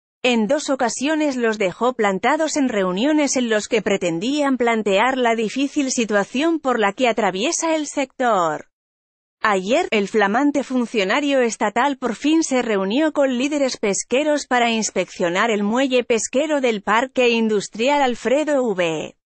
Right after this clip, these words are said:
Bonfil. Llegó armado con promesas de gestión para el empleo temporal de los pescadores, pero se encontró con un sector inconforme,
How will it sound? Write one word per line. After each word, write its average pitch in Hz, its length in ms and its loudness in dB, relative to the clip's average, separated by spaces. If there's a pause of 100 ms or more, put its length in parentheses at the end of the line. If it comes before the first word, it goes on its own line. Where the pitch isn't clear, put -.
(600)
Bonfil. 214 920 -2 (240)
Llegó 208 480 2
armado 262 480 0
con 226 180 0
promesas 254 580 0
de 240 120 -2
gestión 240 520 -2
para 285 300 0
el 247 80 2
empleo 269 460 0
temporal 247 560 2
de 240 100 2
los 208 260 -2
pescadores, 220 840 0
pero 220 200 0
se 226 200 0
encontró 202 640 0
con 233 200 0
un 294 160 2
sector 269 500 -2
inconforme, 262 840 0